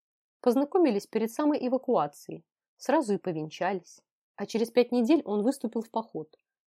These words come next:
Больше мы и не встретились. Он был очень мил. Ну, на пять-то недель всякого бы хватило».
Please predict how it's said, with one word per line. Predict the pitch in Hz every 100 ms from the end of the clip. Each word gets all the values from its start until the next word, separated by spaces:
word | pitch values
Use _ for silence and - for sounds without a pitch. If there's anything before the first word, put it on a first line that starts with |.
| -
Больше | 202 320 - 262
мы | 247 -
и | 285
не | 226
встретились. | - - 156 - 165 _ - _ _ _ -
Он | 220
был | 208 233 -
очень | - 294 220
мил. | 180 160 _ _ _ _ -
Ну, | 202 226 170
на | 185 185
пять-то | - 233 226 214
недель | 208 185 247
всякого | - 160 190 277
бы | 233 214
хватило». | - 170 - 160 151